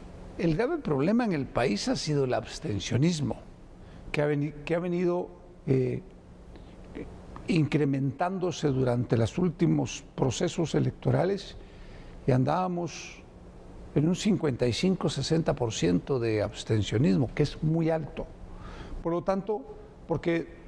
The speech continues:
Speaker 2: imagínese usted que de estos nueve millones que, que, que quedaran ya, eh, fijos para la, el evento electoral,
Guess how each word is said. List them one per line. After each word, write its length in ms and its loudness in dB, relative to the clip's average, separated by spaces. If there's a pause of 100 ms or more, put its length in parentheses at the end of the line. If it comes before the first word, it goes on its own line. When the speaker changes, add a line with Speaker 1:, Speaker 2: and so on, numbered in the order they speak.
(540)
Speaker 2:
imagínese 560 4
usted 340 0 (460)
que 160 2
de 200 4
estos 500 -4
nueve 320 4
millones 680 -2
que, 120 2 (240)
que, 220 2 (100)
que 180 0
quedaran 480 0
ya, 280 0 (100)
eh, 240 2
fijos 380 -2
para 260 2
la, 140 2
el 180 -2
evento 300 0
electoral, 500 0